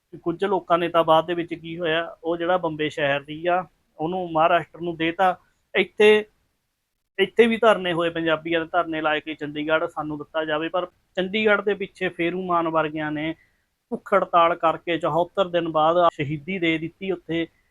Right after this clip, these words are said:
ਪਰ ਫਿਰ ਵੀ ਚੰਡੀਗੜ੍ਹ ਨਹੀਂ ਦਿੱਤਾ ਗਿਆ। ਤੇ ਮਹਾਰਾਸ਼ਟਰ ਦੇ ਨੂੰ ਆਸਾਨੀ ਦੇ ਨਾਲ ਇਹ ਕੰਪੇਅਰ ਕਰ ਰਹੇ ਹਾਂ ਵੀ ਉੱਥੋਂ ਦੇ ਇਹ ਬੜੇ, ਜਿਹੜਾ ਕਮਾਊ ਸ਼ਹਿਰ ਹੈ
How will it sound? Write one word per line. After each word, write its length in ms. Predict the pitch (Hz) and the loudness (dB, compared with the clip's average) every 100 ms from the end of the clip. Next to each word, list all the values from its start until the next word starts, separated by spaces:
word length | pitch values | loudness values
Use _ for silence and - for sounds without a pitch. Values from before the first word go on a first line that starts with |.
| _ - | _ 4
ਪਰ 160 | 180 | 4
ਫਿਰ 200 | - 220 | 6 0
ਵੀ 140 | 254 254 | 2 -2
ਚੰਡੀਗੜ੍ਹ 500 | 190 175 180 170 185 | -2 -2 0 0 0
ਨਹੀਂ 160 | 180 | -4
ਦਿੱਤਾ 340 | 156 - 165 170 | -6 0 2 2
ਗਿਆ। 360 | 170 175 190 - _ | 2 2 0 -4 _
ਤੇ 140 | 170 175 | -8 -4
ਮਹਾਰਾਸ਼ਟਰ 640 | 156 160 175 143 - 156 | 0 2 2 0 -6 -10
ਦੇ 220 | 147 147 | -4 -4
ਨੂੰ 140 | 156 165 | -4 -8
ਆਸਾਨੀ 420 | - 147 160 156 | -10 -10 -8 -6
ਦੇ 100 | 156 | -6
ਨਾਲ 420 | 151 139 147 139 170 | -2 0 0 -2 -4
ਇਹ 100 | 185 | -4
ਕੰਪੇਅਰ 460 | 196 190 190 220 | -6 -2 2 2
ਕਰ 180 | 214 175 | 6 4
ਰਹੇ 160 | 175 190 | 4 -4
ਹਾਂ 120 | 233 | -2
ਵੀ 120 | 240 | 0
ਉੱਥੋਂ 300 | 226 - 202 | 0 -2 -2
ਦੇ 160 | 208 208 | 0 2
ਇਹ 100 | 190 | 0
ਬੜੇ, 320 | 185 180 175 - _ _ _ - | 0 0 -2 -6 _ _ _ -4
ਜਿਹੜਾ 160 | 170 214 | 0 0
ਕਮਾਊ 380 | 180 165 165 | 2 4 2
ਸ਼ਹਿਰ 340 | 170 165 156 160 | 2 -2 0 0
ਹੈ 220 | 160 | 0